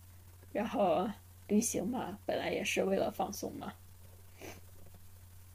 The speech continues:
就是，嗯，整体的话，自己可能也会简单拍一些旅行照，但是很少。嗯，我们两个是真的很不一样哟。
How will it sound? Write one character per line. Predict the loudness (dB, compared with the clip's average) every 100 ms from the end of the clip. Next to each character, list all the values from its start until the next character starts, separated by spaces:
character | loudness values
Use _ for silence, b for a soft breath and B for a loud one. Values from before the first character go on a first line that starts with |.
| -12
就 | 10 12
是， | 12 6 -10 -14 -16 -18 -18 -18 0
嗯， | 6 6 6 2
整 | 6 10 10
体 | 8
的 | 6 4
话， | 0 -4 -8 -18 -18 0
自 | 4 6
己 | 6
可 | 4 2
能 | 2
也 | -2 0
会 | 8 8
简 | 8 0 0 -8
单 | 0 0
拍 | 0 4
一 | 4 6
些 | 2
旅 | 0
行 | -2 -4
照， | -4 -2
但 | -2
是 | -4
很 | -6 -4
少。 | -4 -6 -14 -18 -18 -18 -16 -16 -14
嗯， | -14 -16 -18 -18 -18 -16 -18 -16
我 | -12 -10
们 | -4
两 | -4 -2
个 | -6 -4
是 | 0
真 | 6 8
的 | 8
很 | 4 6
不 |
一 | 6 8
样 | 6 8
哟。 | 6